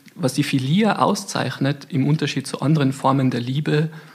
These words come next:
zum Eros, also zum Erotischen, zum Begehren oder zur, äh, Agape, zur Nächstenliebe, ist, es ist eine Liebe, also die freundschaftliche Liebe, die Philia ist eine Liebe,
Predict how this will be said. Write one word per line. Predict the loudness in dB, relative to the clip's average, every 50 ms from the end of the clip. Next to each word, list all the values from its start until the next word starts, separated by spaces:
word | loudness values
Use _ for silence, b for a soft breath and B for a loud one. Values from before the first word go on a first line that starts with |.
| B B -14
zum | -6 -6 -6 -6 -4 -2
Eros, | 0 2 2 2 2 0 0 0 -2 -4 -6 -6
also | -6 -8 -6 -8
zum | -6 -6 -6
Erotischen, | -6 -6 -6 -4 -2 -2 -2 -2 -2 -4 -2 -2 -2 -2
zum | -2 -2 -4 -4
Begehren | -4 -4 -4 -4 -2 0 0 0 2 2 0 0 B B B B B B B B B _
oder | -4 -2 0 0 0 0 0 -2 -4 -6 -12 -18 -20 _ _
zur, | -10 -6 -4 -2 -2 0 0 0 -2 -4 -6 -6 -6
äh, | -6 -6 -6 -8 -10 -10 -10
Agape, | -6 -4 -2 -2 -2 -2 -4 -2 -2 -2 0 0 -2 -4 -6 -8
zur | -4 -2 0
Nächstenliebe, | 0 0 0 -2 -6 -4 -2 -2 0 0 -2 0 0 -2 -2 -2 B B B B B B B B B _ _ -4
ist, | -2 -2 -2 -2 -4 -6 -8 -10 _ _ _ _ _ _ _ _ _ _ _
es | -4 -2 -2
ist | 0 2
eine | 4 4 4 4
Liebe, | 2 0 0 2 2 2 2 2 0 2 0
also | -2 -4 -4 -4
die | -6
freundschaftliche | -6 -2 0 2 2 2 2 -2 -4 -4 -4 -6 -6 -4 -4
Liebe, | -4 -2 -2 -2 -2 -2
die | -4 -4
Philia | -6 -2 -2 -2 0 2 2 2 2
ist | 2 0 0
eine | 0 0 0 0
Liebe, | 0 0 -2 0 0 2 2 2 0